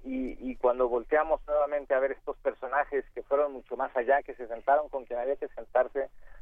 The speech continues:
a dialogar, ¿no? A, a, a, a negociar, ahora que se menciona el tema del Brexit. Claro, en Bruselas se llega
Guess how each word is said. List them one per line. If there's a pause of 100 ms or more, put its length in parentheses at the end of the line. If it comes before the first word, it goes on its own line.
a
dialogar,
¿no?
A, (300)
a, (180)
a,
a
negociar,
ahora
que
se
menciona
el
tema
del
Brexit. (140)
Claro,
en
Bruselas
se
llega